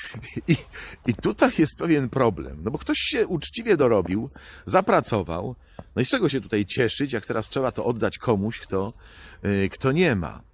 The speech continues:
No, spróbujmy się temu trochę przyjrzeć. Kiedyś opowiadali taką historię o pewnym królu, który popadł w depresję. Działo się z nim coraz gorzej,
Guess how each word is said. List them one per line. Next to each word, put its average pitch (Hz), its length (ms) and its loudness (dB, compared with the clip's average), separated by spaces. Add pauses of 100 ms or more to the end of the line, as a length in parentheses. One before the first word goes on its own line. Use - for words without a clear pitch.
(120)
No, - 60 -12
spróbujmy 202 440 -2
się 101 140 0
temu 117 260 -2
trochę 110 280 -6
przyjrzeć. - 760 -8 (600)
Kiedyś 208 180 0
opowiadali 151 420 4
taką 131 280 0
historię 107 500 -2
o 135 40 -4
pewnym 107 460 -2
królu, 151 520 2 (260)
który 113 440 0 (320)
popadł 104 560 0
w 85 160 -8
depresję. 113 720 0 (1120)
Działo 175 360 2
się 156 180 -4
z 139 60 -8
nim 113 240 -4
coraz 175 380 2
gorzej, 90 500 -2